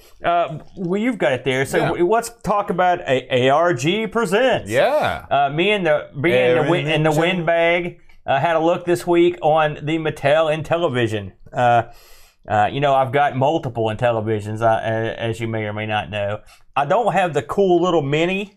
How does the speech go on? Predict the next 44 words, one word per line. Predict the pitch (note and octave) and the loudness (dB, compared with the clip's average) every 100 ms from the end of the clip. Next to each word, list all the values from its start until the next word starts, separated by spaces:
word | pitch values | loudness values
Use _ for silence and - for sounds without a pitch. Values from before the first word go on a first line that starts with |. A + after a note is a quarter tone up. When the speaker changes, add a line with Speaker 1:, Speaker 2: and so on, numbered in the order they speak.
| - | -4
Speaker 1:
That | B2 G3 | 0 2
one | G3 | 2
I'd | C#3+ | 2
like | C#3 C#3 | 0 -2
to | A#2+ | 0
have. | C3 A#2+ | 2 2
Of | A2+ | 2
all | D3 A3+ | 0 2
the | G3 | 0
minis, | D#3+ F3+ C#3+ A#2+ | 0 -2 -4 -2
that's | D3 | -2
the | D#3 | 0
one | C#3+ | 0
I'd | C3 | 2
like | C3 C3+ | 0 -2
to | C3 | -2
have | B2+ | -2
the | |
most | C#3 G3 - | 0 -2 0
Speaker 2:
I | D#3 | -2
Speaker 1:
because | D#3 | 2
of | |
Speaker 2:
was | D#3+ G#3+ | 2 2
Speaker 1:
the | G3 | 2
Speaker 2:
very | D#3+ D3+ B2+ | 2 2 2
impressed. | A2 E3+ D3+ | 0 0 2
I | C3+ | 0
did | D#3 D3 | 0 0
not | C3 A#2 | 0 0
know | G#2+ A2 A#2+ | 2 2 2
the | A#2 | 0
extent | G2+ - B2 B2 | -4 -2 -2 -2
of | G#2 | -6
your | G#2 G#2+ | -2 -2
Intellivision | G#2+ A2+ A2 G2+ G2+ | 0 0 2 0 -2
hardware | G#2+ G#2 A2 A2+ | -2 0 0 2
collection, | A2+ A#2 - C3+ C#3+ C#3+ | 2 2 0 -8 -8 -10
and | G2+ G2 | -4 -2
I | A#2 | 0
enjoyed | A2+ A#2 A#2+ G2 | 0 0 0 0
seeing | B2 A#2+ E2+ | -4 -2 -4
that | D#2 | -4
on | |
Speaker 1:
Oh, | D#2 | -2